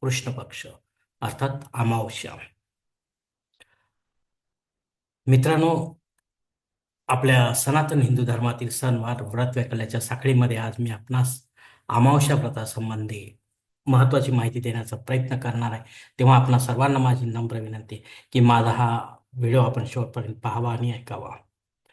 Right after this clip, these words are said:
मित्रांनो, मंगळवार दिनांक अठ्ठावीस जानेवारी दोन हजार पंचवीस राजी रात्री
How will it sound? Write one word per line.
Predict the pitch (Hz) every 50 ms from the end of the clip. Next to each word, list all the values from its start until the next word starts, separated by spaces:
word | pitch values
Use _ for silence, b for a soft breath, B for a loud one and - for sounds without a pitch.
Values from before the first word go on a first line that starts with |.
| b b b b b b b b b _ _ _ _ _ _ _ -
मित्रांनो, | 135 127 143 156 160 160
मंगळवार | 156 143 127 127 127 127 147 147 147 147 143
दिनांक | 147 139 127 127 120 123 -
अठ्ठावीस | 120 - - - - 131 135 127 -
जानेवारी | - 123 120 117 117 120 113 113
दोन | 107 120 113 110 113
हजार | 117 104 117 123 123 -
पंचवीस | - 127 120 117 120 - 135 131 127 - -
राजी | 120 117 117 117 - 120 117 113 - - _ _ _ _ _ - -
रात्री | 143 - - - 117 110 107 107 107 -